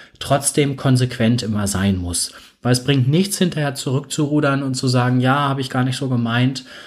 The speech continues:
Dann, ähm, ist niemandem gedient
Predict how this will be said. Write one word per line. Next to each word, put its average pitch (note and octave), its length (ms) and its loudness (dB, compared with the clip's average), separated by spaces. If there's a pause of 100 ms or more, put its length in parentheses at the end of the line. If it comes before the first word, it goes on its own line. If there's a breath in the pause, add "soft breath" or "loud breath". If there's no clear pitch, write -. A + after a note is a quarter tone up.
(320 loud breath)
Dann, D#3 500 0
ähm, C#3 640 0 (140)
ist - 440 -6
niemandem D#3 400 4
gedient B2+ 540 2